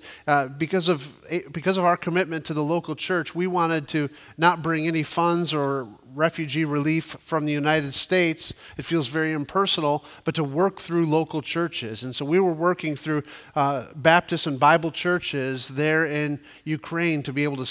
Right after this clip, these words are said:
serve the refugees, supporting them. And we started a fund, and we thought, "You know what, we'll raise a couple hundred thousand dollars and to be able to support them and help those refugees." And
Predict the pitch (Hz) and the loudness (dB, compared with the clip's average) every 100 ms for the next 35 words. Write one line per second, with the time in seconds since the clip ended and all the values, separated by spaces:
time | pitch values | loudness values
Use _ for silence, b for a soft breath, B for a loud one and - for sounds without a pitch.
0 | - 160 170 156 139 143 151 - 135 120 | 0 2 0 0 -2 0 0 0 -6 -6
1 | 123 117 - 131 156 165 165 147 123 113 | -6 -6 -8 -8 -4 -2 0 -2 -2 -4
2 | - B B B 156 185 240 - 226 202 | -6 B B B 0 4 4 6 8 8
3 | 170 143 - 220 190 170 165 190 202 214 | 6 2 6 8 8 6 2 2 2 2
4 | 196 208 214 214 226 226 214 214 190 - | 4 4 4 4 2 4 6 6 6 2
5 | B B - 220 208 202 196 208 190 190 | B B 4 6 6 6 6 8 8 8
6 | 190 185 185 185 185 180 170 160 156 151 | 6 8 8 8 4 2 0 0 0 0
7 | 190 196 170 151 175 - 190 196 - 185 | 2 2 2 2 0 0 2 2 4 6
8 | 175 170 147 156 - - 160 - 165 170 | 6 6 2 4 2 2 -2 2 0 0
9 | 160 143 165 165 160 151 | -4 -2 0 0 0 -2